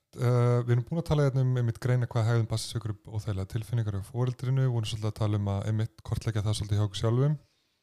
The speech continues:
Eh, hvað eigum við að taka fyrir næst, Kata? Ertu með, eh,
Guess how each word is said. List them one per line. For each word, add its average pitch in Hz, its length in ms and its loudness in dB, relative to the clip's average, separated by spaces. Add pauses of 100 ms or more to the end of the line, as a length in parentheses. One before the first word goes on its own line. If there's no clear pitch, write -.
(340)
Eh, 110 720 2 (880)
hvað 143 380 -2
eigum 139 160 0
við - 20 0
að 135 100 -6 (120)
taka 127 340 -6
fyrir 120 140 0
næst, 104 180 0
Kata? 101 260 -2 (220)
Ertu 120 240 -10
með, 120 320 0 (1500)
eh, 123 80 -10